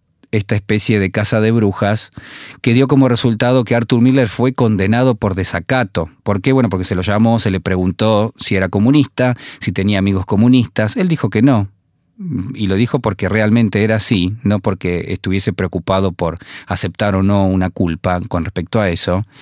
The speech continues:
porque no era precisamente culpable de nada. Pero así todo fue condenado por desacato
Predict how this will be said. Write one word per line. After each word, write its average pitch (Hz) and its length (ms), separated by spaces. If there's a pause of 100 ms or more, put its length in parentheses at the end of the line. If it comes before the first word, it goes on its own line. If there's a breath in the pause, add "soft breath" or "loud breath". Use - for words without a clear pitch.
(300 loud breath)
porque 87 220
no 95 80
era 95 180
precisamente 90 580
culpable 92 400
de 107 120
nada. 87 360 (760 loud breath)
Pero 120 140
así 135 260
todo 135 380
fue 120 200
condenado 113 540
por 101 160
desacato 110 800